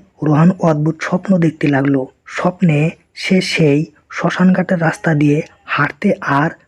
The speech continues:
মেয়েটি দূর থেকে তাকিয়ে হাসছে। জেগে ওঠার পরও স্বপ্নের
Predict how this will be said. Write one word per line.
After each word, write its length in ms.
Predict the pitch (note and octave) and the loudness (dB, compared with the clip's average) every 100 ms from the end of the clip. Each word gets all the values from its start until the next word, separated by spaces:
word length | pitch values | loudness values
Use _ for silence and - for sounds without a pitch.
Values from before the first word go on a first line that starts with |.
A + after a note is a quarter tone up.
| _ D3+ | _ -2
মেয়েটি 560 | D3+ E3+ F3+ D3+ D3+ - _ _ D3 | 2 2 0 0 0 -2 _ _ -4
দূর 320 | D3+ G3 G3+ | 2 2 2
থেকে 260 | - E3 F#3 | -4 -4 -4
তাকিয়ে 520 | F#3+ F3+ E3+ D#3 F3 - - | -4 -4 0 0 0 -4 -12
হাসছে। 640 | - C#3 D3 - C#3+ C3+ - _ _ D#3 C#3+ | -4 -2 -2 -2 -4 -4 -8 _ _ -6 0
জেগে 220 | F3+ G3 | 2 4
ওঠার 300 | F#3+ - F3+ | 2 -2 -6
পরও 440 | - E3 D#3 D3+ E3+ _ _ | -2 0 2 0 -2 _ _
স্বপ্নের 500 | - F3 E3+ - F3+ | -8 -6 -6 -4 -6